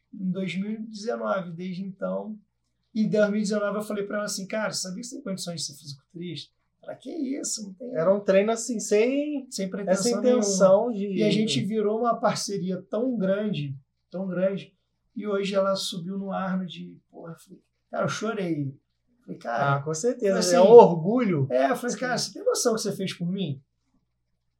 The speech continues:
Speaker 1: Cara, eu saí de Barra do Piraí, andando de bicicleta, e hoje eu tô aqui no palco do Arnold, do maior festival de fisiculturismo do mundo,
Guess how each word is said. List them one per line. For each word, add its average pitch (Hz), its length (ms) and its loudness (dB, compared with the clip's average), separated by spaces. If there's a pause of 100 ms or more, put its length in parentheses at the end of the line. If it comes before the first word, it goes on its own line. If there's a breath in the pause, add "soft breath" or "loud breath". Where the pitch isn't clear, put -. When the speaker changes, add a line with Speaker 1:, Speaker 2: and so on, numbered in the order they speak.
(580)
Speaker 1:
Cara, 302 220 -2
eu - 40 -2
saí 226 180 -4
de 202 80 -4
Barra 233 240 0
do - 120 -6
Piraí, 226 520 -2 (1000)
andando 196 340 -2
de 202 100 -10
bicicleta, 202 760 -2 (500)
e 185 80 -6
hoje 196 160 -4
eu 214 80 -8
tô 233 100 -6
aqui 220 180 -8
no 220 100 -10
palco 202 300 -6
do 185 100 -8
Arnold, 202 500 -4 (400)
do 190 100 -6
maior 190 300 -2
festival 214 680 -4
de 202 120 -10
fisiculturismo 202 840 -12
do 185 140 -6
mundo, 190 400 -6